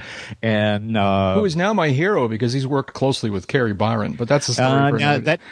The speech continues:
Speaker 1: that, that, that took him up a couple of notches for sure.
Speaker 2: Yeah.
Speaker 1: Uh, but he was trying to figure out, you know, they, they, they, they take myth questions from Lit Star viewers and all that stuff, and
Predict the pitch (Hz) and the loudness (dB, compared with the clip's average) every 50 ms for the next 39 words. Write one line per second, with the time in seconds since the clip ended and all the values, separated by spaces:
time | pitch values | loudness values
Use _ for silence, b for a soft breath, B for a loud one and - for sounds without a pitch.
0 | B B 151 143 - - - 151 - - 135 143 151 - - 143 123 110 104 98 | B B 0 0 0 0 -2 -2 0 2 0 0 0 2 -2 0 0 2 0 0
1 | 92 - - 107 - - 95 90 87 82 85 - - 87 - - 107 - - 104 | -2 0 -2 -2 -2 0 0 2 2 2 2 2 0 -2 0 0 0 2 2 2
2 | 90 - 196 139 - 160 156 151 190 156 123 123 120 123 123 123 123 123 123 123 | 2 2 0 0 2 2 2 4 4 4 4 4 4 4 2 2 2 2 2 2
3 | 120 107 104 104 - - - - - - B B B B B B B B B - | 2 0 0 -2 -4 -4 -4 -4 -8 -14 B B B B B B B B B 0
4 | 147 143 135 135 131 - - - 156 170 208 226 202 180 170 156 - - - - | 2 2 4 2 0 0 0 2 2 2 2 2 2 2 0 0 -2 -8 -10 -14
5 | - - - _ _ - - - 143 143 160 160 151 - 147 127 123 123 113 107 | -18 -20 -20 _ _ -6 -2 0 2 2 2 2 0 2 0 2 2 4 4 4
6 | 107 110 110 104 - 143 135 123 113 117 113 127 123 123 117 104 - - _ _ | 4 4 2 2 0 0 2 2 4 4 4 4 2 2 2 0 -4 -10 _ _
7 | _ - 127 131 123 113 139 135 127 120 120 113 _ - 95 - 135 131 - - | _ -2 0 0 0 2 2 2 4 2 2 -2 _ -12 -2 -2 -2 0 2 0
8 | 160 156 - 127 135 131 135 131 - - _ - - - - _ - - - - | 0 0 0 -2 0 2 2 0 0 -4 _ -20 -20 -20 -20 _ -20 -20 -14 -2
9 | - 139 131 127 - - 123 120 120 - - 139 127 123 120 117 117 139 - - | 0 0 0 0 2 0 2 2 2 -2 0 0 0 0 0 2 2 0 0 -2
10 | - - 143 123 107 95 92 113 127 123 120 117 117 113 107 - 117 104 104 104 | -4 -2 0 2 2 2 0 0 2 2 4 4 4 2 2 2 2 2 2 2
11 | 104 101 - 101 - - - 107 101 101 98 - 104 98 87 | 2 0 -2 -4 -4 0 0 2 0 0 0 -2 -2 -2 -4